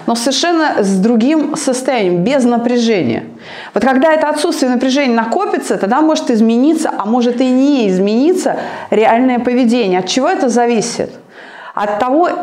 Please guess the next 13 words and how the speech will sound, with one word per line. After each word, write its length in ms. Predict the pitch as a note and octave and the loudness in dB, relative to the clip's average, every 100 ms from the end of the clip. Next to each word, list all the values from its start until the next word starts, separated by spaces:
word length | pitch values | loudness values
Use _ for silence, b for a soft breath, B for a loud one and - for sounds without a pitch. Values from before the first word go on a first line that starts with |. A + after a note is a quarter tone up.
| - | -2
изменились 640 | B3 A3+ C4 C#4 C#4 C4+ B3+ | 2 4 4 4 2 2 2
ли 120 | A#3 | 0
ценности 680 | A#3 - A#3+ F#3+ E3+ - F3 | 0 -2 0 0 0 0 -2
у 100 | E3 | 0
человека. 580 | - E3+ D3 A2 - - - B B B B _ _ b b | 0 2 2 0 -4 -10 -20 B B B B _ _ b b
Просто 280 | - A#3+ D4 | -6 -2 0
одно 220 | D#4 D#4+ | 2 2
дело, 320 | B3 A3 G#3 F3+ | 4 4 2 2
что 160 | - | 0
вот 180 | G#3+ A3 | -2 0
у 80 | B3+ | 0
меня 320 | B3+ C#4 B3 | 2 2 2
изменились 460 | G#3+ A#3 A#3 A3+ | 2 2 2 0